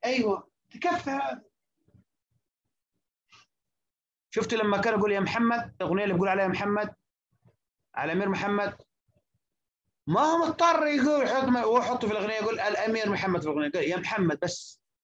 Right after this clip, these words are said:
تكفيه هذه، لأن الألقاب ليست سوى وسام للحمقى،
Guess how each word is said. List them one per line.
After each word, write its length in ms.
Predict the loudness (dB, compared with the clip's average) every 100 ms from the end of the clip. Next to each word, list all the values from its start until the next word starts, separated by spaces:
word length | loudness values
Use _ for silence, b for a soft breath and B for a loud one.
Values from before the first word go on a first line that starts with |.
| _ _
تكفيه 400 | -6 -2 4 4
هذه، 480 | 6 4 4 2 -2 -10 _ _ _ _ _ -2
لأن 160 | 0 2
الألقاب 640 | 2 4 4 4 6 6
ليست 280 | 6 2 -2
سوى 480 | -2 2 4 6 4
وسام 680 | 2 2 2 4 2 2
للحمقى، 840 | 0 -2 -2 -2 -2 -2 -4 -6